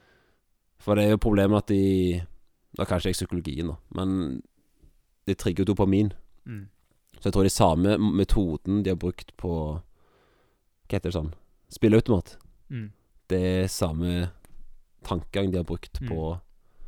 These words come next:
Speaker 2: For å forsterke adferden, eller forsterke
Speaker 1: Ja, ja, altså, så er både Facebook da,
Speaker 2: Ja.
Speaker 1: det, og TikTok, Instagram, hvis du bare blar ned, så kommer helt tiden noe nytt.
Speaker 2: Mm.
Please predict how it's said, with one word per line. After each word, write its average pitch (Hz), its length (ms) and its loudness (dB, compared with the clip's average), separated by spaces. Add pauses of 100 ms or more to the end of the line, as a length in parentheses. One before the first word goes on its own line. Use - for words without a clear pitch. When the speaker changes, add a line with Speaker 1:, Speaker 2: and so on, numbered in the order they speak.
(160)
Speaker 2:
For 113 120 -8
å 98 40 -14
forsterke 113 840 -10
adferden, 120 580 -10
eller 110 140 -12
forsterke 113 320 -10
Speaker 1:
Ja, 143 320 8
ja, 139 120 6 (120)
altså, 127 340 4
så - 160 -2
er 120 60 4
både 104 640 2
Facebook 127 360 -2
da, 117 100 4 (300)
Speaker 2:
Ja. 113 100 -8 (160)
Speaker 1:
det, 113 260 0 (300)
og 101 340 2
TikTok, 120 400 0
Instagram, 107 380 0
hvis 101 100 -6
du 110 60 0
bare 98 180 4
blar 101 260 4
ned, 113 220 2
så 110 100 -6
kommer 98 180 0
helt 90 120 -2
tiden 95 180 2
noe 120 80 4
nytt. - 300 -10
Speaker 2:
Mm. 101 200 -12